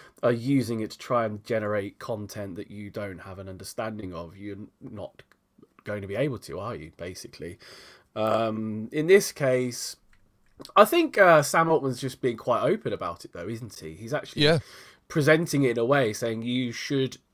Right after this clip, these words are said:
Speaker 1: not be using it necessarily in the manner that some people are, that it can generate fake statements, and people using it in, um, situations like where it's been used in, uh,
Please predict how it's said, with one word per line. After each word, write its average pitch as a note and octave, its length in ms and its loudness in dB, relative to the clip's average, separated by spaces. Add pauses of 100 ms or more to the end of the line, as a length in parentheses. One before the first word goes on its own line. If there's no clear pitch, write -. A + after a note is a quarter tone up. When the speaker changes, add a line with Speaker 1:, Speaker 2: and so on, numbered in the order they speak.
(160)
Speaker 1:
not B2+ 460 -2
be A#2+ 80 -8
using A#2 560 -4
it F#2+ 240 -10 (300)
necessarily A2+ 720 -4
in G#2+ 80 -8
the A2+ 60 -8
manner A2 260 -6
that G#2 140 -8
some G#2+ 260 -8
people A2 360 -8
are, G#2+ 220 -4
that G#2+ 200 -6 (380)
it B2+ 160 6
can C3+ 580 4
generate A#2+ 520 2
fake G#2+ 420 -2
statements, F2 720 -4
and G2+ 240 -10
people B2+ 340 -4
using G#2+ 520 -2
it G2+ 200 -8 (100)
in, B2+ 420 0 (580)
um, G2+ 640 -2
situations D3+ 600 4
like C3 120 6
where B2+ 140 6
it's A2+ 100 -2
been B2+ 160 -2
used B2 420 0
in, A2+ 360 -2
uh, G#2 240 -4